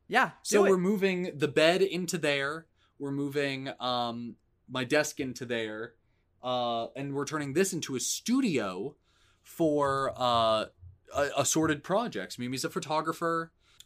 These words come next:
Speaker 2: We both make videos. This would be a great studio.
Speaker 1: Yeah.
Speaker 2: One day we might put this back in here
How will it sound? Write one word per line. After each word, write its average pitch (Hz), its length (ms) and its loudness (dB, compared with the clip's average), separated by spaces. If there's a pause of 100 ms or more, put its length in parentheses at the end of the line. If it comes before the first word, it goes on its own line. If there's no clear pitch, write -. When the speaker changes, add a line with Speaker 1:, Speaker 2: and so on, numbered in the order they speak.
(140)
Speaker 2:
We 131 140 -2
both 147 320 0
make 139 280 -4
videos. 147 880 -2 (440)
This 139 240 -4
would 170 140 0
be 165 140 2
a 147 60 4
great 131 440 0
studio. 104 720 -2 (240)
Speaker 1:
Yeah. 143 240 -10 (180)
Speaker 2:
One 180 300 0
day 170 180 4
we 147 140 2
might 127 260 0
put 117 340 -4
this 123 240 -2
back 117 320 0
in 110 120 -6
here 104 500 -6